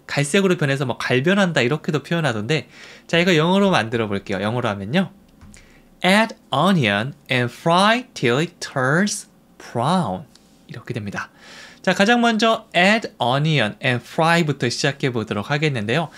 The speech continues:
자, 영어 문장은 주어 동사부터 시작하지만 주어를 빼놓고 그냥 동사부터 말하는 경우가 있습니다. 이거는 "뭐뭐 해 주시겠어요?", "혹시 해도 될까요?" 이런 느낌이 아니라요. 그거 해 라고 앞에 있는 상대방한테 그냥 말하는 겁니다.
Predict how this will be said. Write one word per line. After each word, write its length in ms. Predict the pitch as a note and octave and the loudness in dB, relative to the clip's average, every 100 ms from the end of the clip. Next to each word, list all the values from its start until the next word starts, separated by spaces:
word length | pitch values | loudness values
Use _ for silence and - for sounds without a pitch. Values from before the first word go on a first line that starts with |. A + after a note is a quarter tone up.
| - - - | -20 -20 -4
자, 120 | E3 | 2
영어 180 | E3+ G#3+ | 4 4
문장은 420 | G#3 G3 G3+ G3 | 4 4 2 2
주어 340 | - F#3 A3+ | 0 2 4
동사부터 500 | G#3 F3 F3+ F3 - | 4 2 0 0 -2
시작하지만 600 | D#3 D#3+ D3+ B2+ D3 F#3+ | -2 -2 0 -2 0 0
주어를 300 | D3 D3+ D3 | 0 0 0
빼놓고 460 | D3 A#3 A#3+ G#2 - | 0 0 0 -6 -8
그냥 300 | C3+ C#3 C#3 | -4 -2 -4
동사부터 560 | - C3 D3+ G3 F#3+ F3 | -4 -2 2 0 0 -2
말하는 380 | C#3 A#2 A#2 | 0 0 -2
경우가 300 | A#2 C3+ C3 | -2 -2 0
있습니다. 460 | G#2+ - G2+ G2+ G2 - - - | -2 -4 -6 -6 -10 -18 -20 -4
이거는 460 | D#3+ F#3+ F#3+ F#3+ F#3 - - | 0 2 4 2 -2 -12 -6
"뭐뭐 220 | C3+ C#3+ | -2 2
해 100 | E3+ | 0
주시겠어요?", 800 | E3 C3+ D3 C#3+ C#3+ B2+ E3+ A#3+ - - - - | 0 -2 0 0 0 0 0 -2 -8 -12 -12 -12
"혹시 380 | C4 - - - | -8 -4 -2 0
해도 220 | A#3+ A3+ | 0 0
될까요?" 640 | G#3+ F#3+ F#3 G3+ G3 G3 G3 - | 0 -2 0 0 2 2 -2 0
이런 240 | D3+ G#3+ | 2 2
느낌이 320 | G#3+ G#3 E3+ | 0 0 0
아니라요. 500 | A2+ A2 A2 E3 E3 - - | 0 0 0 0 -2 -8 -14
그거 260 | D#3+ F3 | -4 -4
해 400 | D#3+ - C4 - - _ _ - | -2 -2 -2 -2 -12 _ _ -4
라고 360 | G3+ B3 B3 | -2 -2 0
앞에 280 | D#3+ C#3+ - | 0 0 -2
있는 180 | B3+ B3 | -2 -2
상대방한테 720 | B3 C4 B3 A#3 G#3+ G#3 A3 | -4 -6 -2 0 -2 -2 -4
그냥 320 | D#3 F#3 B3+ - - _ _ | -2 0 -2 -6 -20 _ _
말하는 320 | A2+ A#2+ C3 A#2+ | -8 -4 -4 -4
겁니다. 400 | G2 G2 - | -6 -8 -12